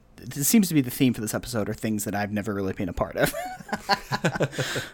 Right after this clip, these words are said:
Um, but this is one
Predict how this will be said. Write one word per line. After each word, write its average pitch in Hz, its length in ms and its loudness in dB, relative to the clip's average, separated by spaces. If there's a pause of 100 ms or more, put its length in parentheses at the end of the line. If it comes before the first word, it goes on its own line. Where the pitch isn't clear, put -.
(160)
Um, 117 580 0 (440)
but 131 500 2
this 143 400 2
is 143 160 0
one 127 680 4